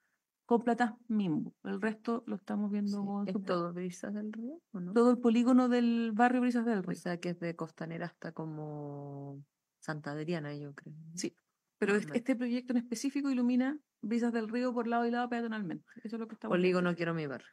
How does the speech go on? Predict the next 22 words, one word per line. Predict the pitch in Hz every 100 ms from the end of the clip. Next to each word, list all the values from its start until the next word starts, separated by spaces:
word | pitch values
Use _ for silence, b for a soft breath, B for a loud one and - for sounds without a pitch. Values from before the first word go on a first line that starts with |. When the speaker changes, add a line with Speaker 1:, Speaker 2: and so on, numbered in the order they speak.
| _ _
Speaker 1:
Polígono | - 185 185 185
Speaker 2:
Que | 185
no | 170
Speaker 1:
Quiero | 165
Mi | 170
Speaker 2:
es, | 160
Speaker 1:
Barrio. | - 165
Speaker 2:
no | 165
alcanza | 160 170 185
hasta | 180 180
Carrascal. | 170 170 - 151 _ _ _ _ _ _ -
Era | 165
Speaker 1:
No, | 170 202
por | 190
Speaker 2:
justo | 180
Speaker 1:
eso, | 160
Speaker 2:
antes. | 151 -
Speaker 1:
por | 202
eso | 208 220
estamos | 233 226 233
también | 220 208 220 220
presentando, | - 220 214 220 220 226 220 220